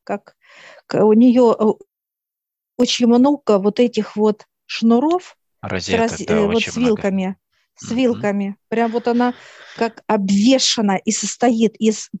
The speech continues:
Speaker 1: Ну, тут очень много ноги, э, руки вижу, прям вот как из тела, да, вот если взять, из кожи вот это вот, э,
Speaker 2: Сколько семей
Speaker 1: э,
Speaker 2: у
Speaker 1: так
Speaker 2: нее
Speaker 1: сказать,
Speaker 2: таких?
Speaker 1: вот двадцать пять-тридцать.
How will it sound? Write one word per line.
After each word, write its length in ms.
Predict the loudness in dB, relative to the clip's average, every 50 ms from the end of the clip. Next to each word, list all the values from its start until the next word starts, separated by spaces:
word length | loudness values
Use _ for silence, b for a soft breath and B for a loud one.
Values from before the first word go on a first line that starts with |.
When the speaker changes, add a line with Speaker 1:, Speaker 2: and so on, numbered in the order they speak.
| _ _ -2
Speaker 1:
Ну, 200 | 0 0 0 0
тут 240 | -2 -6 -6 -6 -4
очень 320 | -2 -2 -2 0 0 0 2
много 320 | 2 2 0 0 0 0
ноги, 580 | 0 2 2 2 2 0 0 -2 -4 -6 -6 -8 B B B B B B B B B -14
э, 300 | -8 -6 -4 -2 0 0
руки 360 | 0 0 -2 -2 -2 0 2
вижу, 280 | 2 2 2 2 0 -2
прям 280 | 0 0 0 2 2
вот 140 | 0 -2 -2
как 240 | -2 -4 -4 -4 -4 -4 -2
из 320 | -2 -2 -2 -4 -10 -8
тела, 440 | 0 2 4 4 4 4 4 2 2
да, 260 | 2 0 0 2 2
вот 200 | 0 -2 -4 -2
если 240 | -4 -6 -4 -6 -10
взять, 320 | -10 -6 -6 -4 -4 -6 _ _ _ b b b b b b b b b b b b b
из 200 | -6 -6 -6 -6 -10
кожи 400 | -4 0 0 0 0 0 -2 -4
вот 220 | -4 -4 -4 -2
это 260 | -4 -4 -2 -4 -6 -4
вот, 300 | -4 -6 -6 -8 _ _ _ _ _ _ _ _ _ _ _ _ _ _ _ _ -10
э, 40 | -8 -6 -6
Speaker 2:
Сколько 380 | -6 -4 -4 -4 -4 -2 -2 -4
семей 440 | -4 -4 -4 -2 0 0 0 0 -2
Speaker 1:
э, 20 |
Speaker 2:
у 60 | -2 -4 -4
Speaker 1:
так 140 | -4 -4
Speaker 2:
нее 80 | -4 -4
Speaker 1:
сказать, 420 | -2 -2 0 0 0 -2 -2 -4
Speaker 2:
таких? 0 |
Speaker 1:
вот 160 | -6 -6 -6 -8 _ _ _ _ _ _ _ _ _ _ _ _ _ _ _ _ _ -10
двадцать 440 | -8 -4 -4 -4 -4 -4 -6 -6 -2
пять-тридцать. 800 | -2 -2 -2 -4 -6 -6 -6 -6 -6 -8 -14 -16 -16 -18 -20